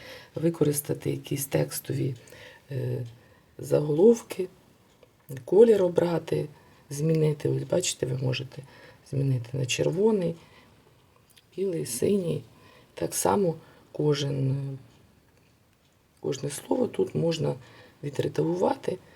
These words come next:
можна обрати шрифт <clears throat> інший.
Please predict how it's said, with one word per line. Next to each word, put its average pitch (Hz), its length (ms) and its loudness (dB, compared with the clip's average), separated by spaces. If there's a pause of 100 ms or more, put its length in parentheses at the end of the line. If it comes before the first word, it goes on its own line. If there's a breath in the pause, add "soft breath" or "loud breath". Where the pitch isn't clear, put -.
(260 loud breath)
можна 151 280 4
обрати 147 440 -2
шрифт - 540 2 (2000)
<clears throat> 165 300 -6 (100)
інший. 170 520 2